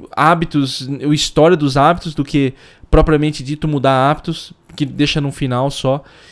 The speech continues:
Então vale a pena, tá? Vale a pena o trabalho dele. Então só pra deixar claro isso aí. E, né, uma vez que a gente deixou claro desse autor e desse livro,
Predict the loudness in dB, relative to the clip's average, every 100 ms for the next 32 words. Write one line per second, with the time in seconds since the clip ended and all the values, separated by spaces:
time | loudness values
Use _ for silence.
0 | _ -2 4 4 6 4 4 2 2 2
1 | -2 -6 -2 -2 -2 -12 _ 2 4 4
2 | 2 2 2 0 0 2 4 4 4 2
3 | 0 -2 -4 0 2 2 2 0 0 2
4 | 2 2 -2 0 -2 -2 -10 -20 -16 4
5 | 8 8 6 -2 _ _ _ _ _ _
6 | _ -6 -2 0 2 2 2 0 -2 0
7 | 0 0 0 2 2 0 -4 -4 -6 0
8 | 4 4 4 -2 0 0 0 -2 0 -2
9 | -2 -6